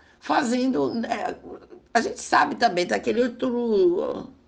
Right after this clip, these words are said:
jargão, né? Quem é mediano é medíocre. Mas na boa, se você coloca uma pessoa boa, mas ela é inconstante, ela não tem hábitos diários, ela não faz acontecer todos os dias,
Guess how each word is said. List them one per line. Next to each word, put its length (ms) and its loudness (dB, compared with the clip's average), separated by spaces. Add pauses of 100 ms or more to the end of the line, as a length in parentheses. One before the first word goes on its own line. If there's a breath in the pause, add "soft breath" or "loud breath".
(520 soft breath)
jargão, 480 4
né? 320 -4
Quem 280 -2
é 40 -2
mediano 380 -2
é 60 -6
medíocre. 500 -4
Mas 180 -2
na 120 -2
boa, 340 6
se 160 -4
você 300 -2
coloca 340 -2
uma 160 -2
pessoa 380 -2
boa, 520 8
mas 240 -2
ela 300 -6 (260 loud breath)
é 80 2
inconstante, 840 -2
ela 180 -6
não 200 -4
tem 200 0
hábitos 540 2
diários, 480 0
ela 180 -4
não 140 -4
faz 300 -4
acontecer 540 -4
todos 260 -4
os 120 2
dias, 380 -2